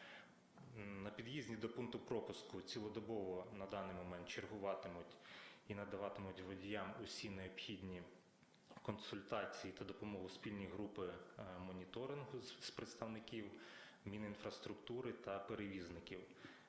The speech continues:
А в першу чергу є черга, е, покликана, м,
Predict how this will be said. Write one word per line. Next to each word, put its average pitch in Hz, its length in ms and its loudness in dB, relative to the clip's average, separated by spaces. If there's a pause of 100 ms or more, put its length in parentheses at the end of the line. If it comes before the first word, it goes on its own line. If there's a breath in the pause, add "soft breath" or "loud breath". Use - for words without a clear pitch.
(160)
А 95 80 0
в - 100 -4
першу 123 220 2
чергу 123 360 2
є 101 180 2
черга, 110 640 0 (120)
е, 95 40 0 (500)
покликана, 101 760 0 (520)
м, 90 200 -4